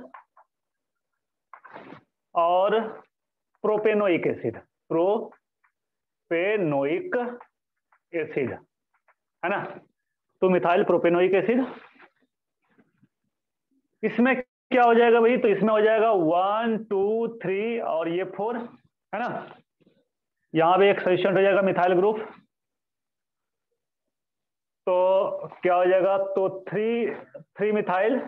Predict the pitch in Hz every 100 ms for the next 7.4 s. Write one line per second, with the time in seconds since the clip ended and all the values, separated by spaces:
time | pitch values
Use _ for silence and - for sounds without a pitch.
0 | - - 233 247 226 147 - 170 123 -
1 | _ _ _ _ _ _ - 175 196 180
2 | 196 202 190 139 135 127 151 185 185 202
3 | 185 196 196 185 175 180 170 170 - 170
4 | 214 175 165 170 190 170 175 156 120 110
5 | - _ _ _ _ _ _ _ _ 285
6 | 311 156 151 170 202 233 226 - 214 220
7 | 254 269 254 -